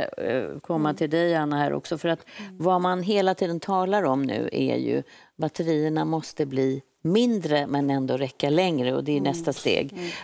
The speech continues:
Speaker 1: för att de ska bli riktigt användbara i elbilar.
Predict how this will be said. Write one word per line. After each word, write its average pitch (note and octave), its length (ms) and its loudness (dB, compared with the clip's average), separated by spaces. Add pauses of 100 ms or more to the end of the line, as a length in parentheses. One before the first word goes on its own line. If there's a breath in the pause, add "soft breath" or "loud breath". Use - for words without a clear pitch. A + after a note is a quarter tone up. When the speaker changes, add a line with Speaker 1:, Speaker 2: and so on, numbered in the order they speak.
Speaker 1:
för D#3+ 360 2
att D3 180 2
de D3+ 200 0
ska D#3+ 200 -4
bli D#3+ 180 0
riktigt E3+ 540 -2
användbara B2+ 760 0
i C#3 300 -2
elbilar. D3 580 0